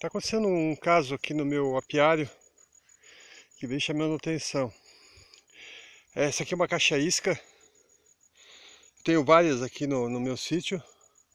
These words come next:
Como você pode ver, tem movimentação de abelhas, né? E o que tá corre-, ocorrendo? Ocorre que hoje, quando fui essa, essa, esse enxame, um pequeno enxame que entrou aí nessa caixa isca, tem quatro dias.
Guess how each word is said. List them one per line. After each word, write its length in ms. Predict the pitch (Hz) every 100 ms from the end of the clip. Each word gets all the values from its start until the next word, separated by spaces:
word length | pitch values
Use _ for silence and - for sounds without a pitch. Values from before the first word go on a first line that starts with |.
| _ - - - - _
Como 200 | - 139
você 120 | -
pode 280 | - 170 143
ver, 120 | 160
tem 120 | -
movimentação 580 | 175 156 170 160 160 175
de 80 | 170
abelhas, 480 | 160 170 156 127 113
né? 160 | 147 - _ _ - - - - - - - - - - - _ -
E 80 | 147
o 40 |
que 120 | 233
tá 120 | 226
corre-, 260 | 202 202 160
ocorrendo? 720 | 180 160 180 143 156 120 110
Ocorre 400 | 135 - 214 196
que 440 | - 214 214 160 127 - -
hoje, 240 | 180 190 180
quando 180 | 185 165
fui 480 | - 185 170 135 127
essa, 520 | 156 - 165 120 117 127
essa, 640 | - 170 147 135 123 117 _ _ - - - - _ _
esse 220 | - -
enxame, 480 | 180 - 196 233 190
um 80 | 143
pequeno 320 | 160 208 226
enxame 380 | 190 - 214 196
que 120 | -
entrou 280 | 151 160 175
aí 100 | 165
nessa 240 | 156 151
caixa 260 | 143 131 156
isca, 400 | 170 - - 185 _ - - _ _ _ _
tem 640 | 170 170 170 165 156 139
quatro 360 | - 202 208 185
dias. 640 | 151 165 123 - - -